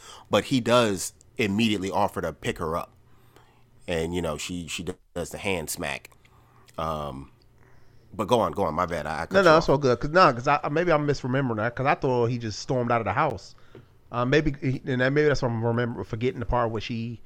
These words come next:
Speaker 2: he tried to help her up and he was mad because she didn't accept his hand up,
Speaker 1: Yeah.
Speaker 2: and that's why he stormed out. Um,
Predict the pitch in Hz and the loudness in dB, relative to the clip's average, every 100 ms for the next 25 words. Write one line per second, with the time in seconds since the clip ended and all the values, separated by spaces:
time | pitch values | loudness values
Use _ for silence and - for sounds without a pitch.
0 | - - - 131 123 131 131 120 120 117 | -20 -20 -8 -2 2 4 4 4 4 2
1 | 110 117 98 110 107 98 110 - 104 110 | -2 -2 -2 0 0 -2 -4 -6 -6 -6
2 | - 87 90 95 - - - 95 101 107 | -6 -10 -10 -14 -20 -20 -12 -10 -6 -6
3 | - 92 - 98 110 127 82 92 98 101 | -6 -8 -8 -2 2 4 2 -2 -6 -4
4 | 76 - 117 95 82 - - - - - | -6 -6 -8 -6 -6 -8 -14 -20 -20 -12
5 | - 117 110 107 | 0 4 4 2